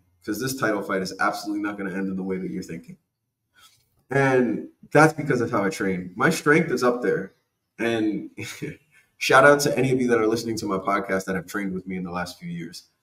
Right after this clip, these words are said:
you know damn well right now, there's very few people I know outlift than me as far as weights. And it doesn't matter what their size are, sizes are. Um, I am absolutely and unequivocally strong as fuck.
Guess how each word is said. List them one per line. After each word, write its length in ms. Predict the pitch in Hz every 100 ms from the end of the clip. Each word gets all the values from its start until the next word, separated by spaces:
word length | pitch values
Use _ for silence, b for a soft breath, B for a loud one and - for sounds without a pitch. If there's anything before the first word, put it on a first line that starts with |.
| _ -
you 160 | 110 127
know 160 | 110
damn 340 | 90 113 110 101
well 220 | 107 98
right 200 | 98 98
now, 380 | 101 87 87 85 _ _ _ - - _ _ _ _ _ _ _ _ _ _ _ _ _ -
there's 160 | 131
very 260 | 131 127 123
few 100 | 120
people 240 | 123 113
I 80 | 107
know 100 | 101
outlift 420 | 95 92 - 92
than 120 | 87
me 140 | 82 78
as 80 | -
far 160 | 92
as 100 | 87
weights. 440 | 85 80 - - _ _ _ -
And 280 | 117 107 104
it 80 |
doesn't 200 | 104 120
matter 200 | 107 98
what 140 | 95 92
their 100 | 87
size 300 | 95 82 82
are, 120 | - _
sizes 400 | - - 95 78
are. 160 | - - _ _ _ _
Um, 500 | 107 104 90 85 82 _ _ _ _ _ _ 107
I 80 |
am 360 | 107 107 104 92 -
absolutely 540 | 107 - 117 110 101
and 100 | 92
unequivocally 560 | - 101 - 92 90 90
strong 320 | - 98 92
as 100 | 85
fuck. 320 | - - -